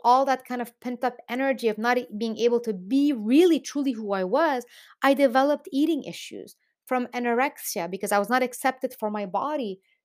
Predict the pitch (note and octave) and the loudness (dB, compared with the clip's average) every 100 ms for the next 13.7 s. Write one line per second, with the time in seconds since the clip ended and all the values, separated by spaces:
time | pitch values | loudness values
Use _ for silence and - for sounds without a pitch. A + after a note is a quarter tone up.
0 | - C4 C4 G#3 C4+ D4 D#4 D#4+ C#4+ A#3 | -12 -4 -4 -2 -2 0 0 0 0 2
1 | C#4 F4 B3+ F#3 - A3 B3+ C#4+ C4 A3+ | 4 6 4 2 -2 -2 0 2 0 2
2 | A3 G#3 G#3 G#3 A#3+ C#4+ G4+ C#4 - - | 0 0 0 0 2 4 4 2 0 0
3 | F3+ F#3 F#3 - C#4 C#4+ A3+ A3+ - A3 | 0 0 -6 -8 -4 -4 -4 -6 -4 -4
4 | G#3 F#3 F3 _ _ _ _ _ _ _ | -4 -6 -6 _ _ _ _ _ _ _
5 | C4 E4+ D4 A3+ F#3+ F#3 C4+ F4 C#4 A3 | 2 2 2 0 0 0 2 4 4 2
6 | A#3 A#3+ A#3 A3+ A3+ A3+ G#3+ G#3+ - F#4+ | 0 -2 0 -2 -2 -4 -6 -6 0 2
7 | F#4 C4 C4+ _ _ _ _ _ _ _ | 4 2 -2 _ _ _ _ _ _ _
8 | _ - D#4+ D#4+ C#4 D4+ F4 F4+ - C4 | _ 2 2 2 0 -2 2 2 2 -4
9 | B3 - - E4 E4+ F4 E4+ - - - | -4 -6 -2 2 2 0 -2 -10 -16 -4
10 | C#4 C#4 C#4+ D4 C#4 _ _ _ _ - | -2 -2 -2 -4 -8 _ _ _ _ -6
11 | G#3 G#3 F#3 B3 B3+ G#3+ F#3+ G3 - A#3 | -2 -2 -2 -4 -2 -2 -2 -6 -8 -6
12 | G3+ G#3 F#3+ F#3 A3 A#3 A3+ - G3+ F#3 | -2 -4 -4 -4 0 0 -2 -6 -10 -8
13 | F3+ G3+ A3+ A3 G#3 F#3+ | -2 0 0 2 0 0